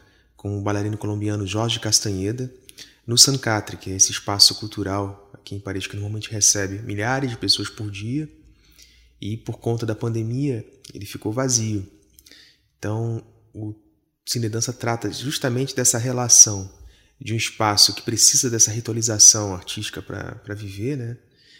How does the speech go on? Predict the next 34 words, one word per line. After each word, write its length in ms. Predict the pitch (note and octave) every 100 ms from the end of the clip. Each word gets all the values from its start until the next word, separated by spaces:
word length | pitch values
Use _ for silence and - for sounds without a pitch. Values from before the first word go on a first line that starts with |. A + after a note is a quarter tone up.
| _
Mas 160 | - G2
que 100 | -
por 280 | - G#2+ -
conta 320 | A#2+ A#2+ A2
de 100 | G#2+
uma 160 | G#2 F#2+
pandemia 680 | A2+ A2 G#2+ G2+ G2 F#2 -
ele 120 | G2+
acaba 320 | - G#2 G#2+
se 140 | - -
tornando 480 | G2+ G#2 G#2 G2+ -
fechado, 680 | - A2+ A#2 A2 A2 C#3 C#3+ - _ _ _ _ _ _ _ _ _ _
e, 800 | A2 G#2+ G#2 G#2 G#2 G#2 G#2 - -
e 160 | A2+
essa 200 | G#2+ -
presença 680 | - C3 A#2 G2 A2+ A#2+ G#2+
desse 220 | G2+ G#2
bailarino 580 | G#2+ G#2+ G2+ G#2 G2+ F#2+ _ _
quase 280 | F2 A2 B2
fantasmagórica, 960 | B2 A2+ A2 A2 A2 G2 A2+ A#2 G#2 G2+
né? 120 | G#2
Se 120 | -
relacionando 840 | G#2 A2+ A2+ B2+ A2+ A2 A#2+ A#2+ - - _ _ _
com 180 | - A#2+
esse 140 | A#2 -
espaço, 480 | - A2+ A2 -
buscando 640 | A2 G#2+ - C3+ D3 C#3+ C#3+
esse 200 | - -
ritual 1000 | A#2+ C#3 C3+ A#2 B2+ C3+ - - _ _ -
de 100 | G#2+
estar 240 | - A2+
com 200 | - C3+
o 40 |
outro. 340 | A#2 - -